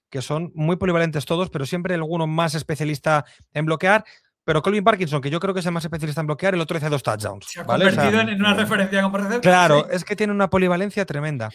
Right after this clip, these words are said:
Speaker 1: ¿Qué te, qué te supone en snap tras snap tener tres tight ends? En el juego de bloque-, en el juego de carrera, igualdad física en el, en los bloqueos, con los linebackers, con
Speaker 2: Mm.
Speaker 1: los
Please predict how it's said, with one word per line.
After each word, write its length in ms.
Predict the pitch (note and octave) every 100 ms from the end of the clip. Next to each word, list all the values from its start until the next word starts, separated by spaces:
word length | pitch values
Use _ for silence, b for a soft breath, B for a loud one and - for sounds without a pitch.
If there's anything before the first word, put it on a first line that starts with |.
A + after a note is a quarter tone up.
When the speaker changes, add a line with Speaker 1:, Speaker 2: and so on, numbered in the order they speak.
| B3 B -
Speaker 1:
¿Qué 140 | F#3+
te, 280 | G#3+ G#3 E3
qué 140 | G3
te 100 | G3+
supone 460 | F#3+ - F#3+ F3 E3
en 120 | E3+ D#3
snap 320 | - F3+ -
tras 180 | - D#3+
snap 380 | D#3 C3+ E3 D3+ - _ _ -
tener 220 | D#3+ D#3+
tres 200 | D#3+ C#3+
tight 180 | D3+ F#3
ends? 280 | D3+ - _ _ _ _ -
En 120 | D#3
el 40 | D3+
juego 200 | G#3 G#3+
de 60 |
bloque-, 320 | F#3 D#3+ G3 -
en 140 | D3+
el 60 | C#3+
juego 180 | F#3+ G3
de 80 |
carrera, 420 | E3+ F3 G#3 C4 _ _ -
igualdad 420 | C#3 C3 D3 C#3+
física 300 | E3 D3 D#3
en 80 | C3+
el, 160 | A2+ -
en 80 |
los 140 | A#2 G2+
bloqueos, 480 | G#2+ G2 - - _ -
con 160 | B2+
los 140 | A2+ A2+
linebackers, 680 | A2 G#2+ G#2 - G#2+ G#2+ - B B -
con 220 | A2+ A2+
Speaker 2:
Mm. 40 |
Speaker 1:
los 540 | G#2+ G#2 G#2+ A2 G#2+